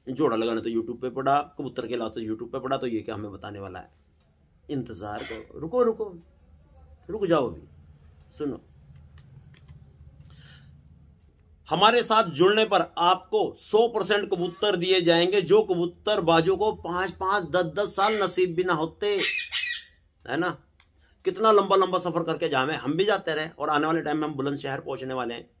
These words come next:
कबूतर लेने के लिए, क्योंकि हम अपने कुछ कबूतरों में फिर कुछ नई, नई चीज़ करके देखना चाहते हैं, ठीक है ना, नया रिजल्ट निकाल के लाएंगे। तो लोग बाग, हमारे पास तो खैर अल्लाह की देन, अल्लाह का शुक्र है भाई,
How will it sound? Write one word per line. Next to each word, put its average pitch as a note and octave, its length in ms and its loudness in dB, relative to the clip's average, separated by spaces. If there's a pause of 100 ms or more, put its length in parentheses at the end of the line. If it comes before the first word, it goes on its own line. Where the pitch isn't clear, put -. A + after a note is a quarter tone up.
(340)
कबूतर B2 380 -10
लेने A2+ 240 -8
के A2+ 120 -12
लिए, G#2 240 -14 (720)
क्योंकि C3+ 180 -6
हम C#3+ 160 -4
अपने C#3+ 280 -4
कुछ - 180 -8
कबूतरों C3 340 -6
में C#3 100 -4
फिर D#3 240 0 (220)
कुछ C#3 200 -10
नई, - 1000 -4
नई B2 220 0
चीज़ C3 260 -14
करके B2 280 -8
देखना A#2 340 -10
चाहते A2 360 -12
हैं, G2+ 220 -16 (600)
ठीक C#3 120 -10
है D3+ 60 -4
ना, C3 160 -4
नया A#2 260 -4
रिजल्ट A#2+ 300 -6
निकाल A2 280 -8
के G#2+ 100 -14
लाएंगे। F#2+ 320 -12 (580)
तो D3+ 80 0 (440)
लोग D3+ 300 2
बाग, F#3 340 6 (240)
हमारे C#3 320 2
पास F3+ 140 0
तो F3 100 -4
खैर E3 140 0
अल्लाह D3+ 220 -4
की C#3 120 -6
देन, C3 180 -4
अल्लाह B2+ 220 -6
का B2+ 100 -8
शुक्र A#2 280 -8
है A2+ 80 -6
भाई, A2+ 240 -8